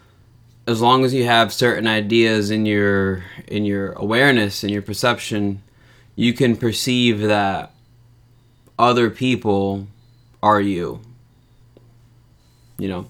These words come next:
it's, it's, it's the idea that you listening to me right now,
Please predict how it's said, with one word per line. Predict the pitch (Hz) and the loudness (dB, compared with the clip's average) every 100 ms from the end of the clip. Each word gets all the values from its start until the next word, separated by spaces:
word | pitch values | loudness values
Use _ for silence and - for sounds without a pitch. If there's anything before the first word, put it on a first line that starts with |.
| - | -6
it's, | 110 - | -6 -4
it's, | - 117 - | -4 -4 -2
it's | 87 110 - | -4 -6 -2
the | 123 | 0
idea | 117 113 107 127 127 | 2 0 2 2 2
that | 120 117 107 - - _ _ _ _ _ _ - - | 4 4 2 -4 -14 _ _ _ _ _ _ -20 -20
you | - - 113 135 151 | -18 -4 4 10 10
listening | 139 143 139 135 127 | 10 6 4 0 2
to | 143 | 2
me | 131 120 | 4 4
right | 123 113 | 4 2
now, | 113 120 117 120 127 | 2 4 6 4 0